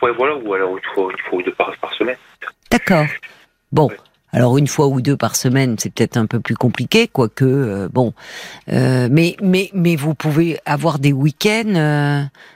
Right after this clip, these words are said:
Speaker 2: d-, dans un environnement d'autant plus agréable.
Speaker 1: Ah oui, c'est
Speaker 2: Nouveau.
Speaker 1: sûr, mais c'est sûr, le fait, oui, c'est
Speaker 2: Mais alors, qu'est-ce qui, qu'est-ce qui vous stresse ?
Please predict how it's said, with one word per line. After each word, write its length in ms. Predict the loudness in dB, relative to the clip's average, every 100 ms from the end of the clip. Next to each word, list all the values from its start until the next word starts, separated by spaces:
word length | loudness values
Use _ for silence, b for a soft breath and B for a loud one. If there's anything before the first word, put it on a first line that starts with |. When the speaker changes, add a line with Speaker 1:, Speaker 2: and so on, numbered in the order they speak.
| B
Speaker 2:
d-, 100 | -6 2
dans 260 | 2 4 2
un 100 | 2
environnement 640 | 0 0 2 2 2 0
d'autant 340 | 0 0 -2
plus 240 | -2 0 0
agréable. 640 | 2 0 0 -2 -2 -4 -6 _ -20 _ _ _ _ -20 _ _ 2 4
Speaker 1:
Ah 100 | 4
oui, 100 | 0
c'est 60 | 0
Speaker 2:
Nouveau. 120 | 0
Speaker 1:
sûr, 220 | -4 -6 -14
mais 60 | -12 -6
c'est 60 |
sûr, 140 | -4 -4
le 80 | -6
fait, 100 | -14 -12 -8
oui, 220 | -8 -8 -12
c'est 200 | -14 -14 -20 _ _ 4
Speaker 2:
Mais 60 |
alors, 260 | 4 4 2 2
qu'est-ce 200 | 0 0
qui, 800 | -4 -2 0 0 0 -2 -4 -6 -2
qu'est-ce 240 | -2 -2
qui 160 | 0 2
vous 120 | 4
stresse ? 640 | 2 -2 -2 -2 -6 -16